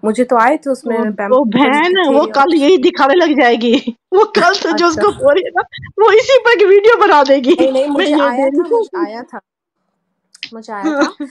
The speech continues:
Speaker 1: एक गिफ्ट था, उसके
Speaker 2: हाँ।
Speaker 1: अंदर एक मसाज क्रीम थी, अ, ब्रेस्ट मसाज क्रीम थी, जो, जो माँ ने बच्चों को वो करवाना होता है ना breast feeding,
Speaker 2: हम्म,
Speaker 1: उसके आसानी
Speaker 2: हम्म।
Speaker 1: के लिए वो थी। इसके अलावा एक, अ, milk powder का डब्बा था पूरा और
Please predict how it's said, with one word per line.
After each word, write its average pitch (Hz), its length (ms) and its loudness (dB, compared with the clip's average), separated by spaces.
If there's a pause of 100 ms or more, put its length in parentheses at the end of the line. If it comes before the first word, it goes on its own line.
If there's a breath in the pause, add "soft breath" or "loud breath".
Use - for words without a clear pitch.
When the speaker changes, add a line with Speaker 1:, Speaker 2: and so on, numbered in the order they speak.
(280 loud breath)
Speaker 1:
एक 220 180 -8
गिफ्ट 262 300 -6
था, 302 60 0
उसके 247 220 -4
Speaker 2:
हाँ। - 20 -4
Speaker 1:
अंदर 240 140 -6
एक 247 120 -6
मसाज 208 440 -8
क्रीम 247 360 -8
थी, 285 220 -8
अ, - 420 -12 (260)
ब्रेस्ट 185 480 -8
मसाज 190 360 -8
क्रीम 208 260 -8
थी, 240 120 -8
जो, 185 340 -8 (520)
जो 185 160 -6
माँ 185 220 -4
ने 202 80 -6
बच्चों 190 280 -6
को 196 360 -8 (220)
वो 180 100 -6
करवाना 180 420 -8
होता 190 200 -6
है 294 40 -6
ना 320 60 -4
breast 185 280 -6
feeding, 190 220 -10
Speaker 2:
हम्म, 196 100 -16
Speaker 1:
उसके 214 340 -2
आसानी 208 280 -6
Speaker 2:
हम्म। 202 100 -14
Speaker 1:
के 214 100 -8
लिए 214 120 -4
वो 196 160 -2
थी। 302 280 -2 (480 loud breath)
इसके 208 240 -4
अलावा 202 320 -2
एक, 196 280 -4
अ, 202 260 2
milk 196 360 -12
powder 202 280 -4
का 196 140 -6
डब्बा 190 320 -6
था 269 180 -8
पूरा 247 340 -8
और 247 260 -12